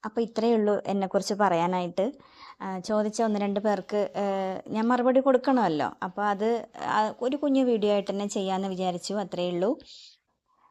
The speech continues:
ആ, അപ്പോൾ എന്താ, ഇത്രയേ ഉള്ളൂ ഇന്നത്തെ വീഡിയോ, ഒരു കുഞ്ഞു വീഡിയോ. ആ, എപ്പോഴത്തെയും പോലെ ഞാൻ പറയുകയാണ്, ആ, ലൈക്ക്, ഷെയർ, സബ്സ്ക്രൈബ് ഒക്കെ ചെയ്യണം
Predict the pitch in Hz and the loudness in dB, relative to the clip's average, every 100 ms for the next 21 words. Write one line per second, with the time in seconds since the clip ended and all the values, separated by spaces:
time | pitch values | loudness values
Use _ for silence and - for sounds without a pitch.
0 | _ _ - 185 190 185 180 - _ 208 | _ _ -8 -6 -4 -6 -8 -10 _ -4
1 | 247 226 214 208 - - - - 214 - | 0 0 0 -2 -6 -16 -14 -8 -6 -6
2 | - 220 320 392 294 254 247 254 208 202 | -4 2 6 8 8 8 8 8 6 6
3 | 190 247 302 220 214 202 196 190 180 180 | 4 4 2 -2 0 0 0 0 0 0
4 | 226 - _ - _ _ _ - - 190 | -2 -6 _ -20 _ _ _ -20 -14 -10
5 | 185 180 180 190 208 202 196 196 196 196 | -6 -6 -4 -2 0 0 0 0 -2 0
6 | 190 180 185 185 190 262 233 - - 185 | 0 2 0 0 -2 -4 -8 -16 -10 -6
7 | 180 185 175 - 185 175 190 185 185 175 | -4 -2 -4 -4 -6 -4 -4 -4 -4 -8
8 | - 190 190 185 180 - - 247 233 175 | -8 -6 -4 -4 -6 -8 -8 -2 -2 0
9 | 170 220 | -2 -4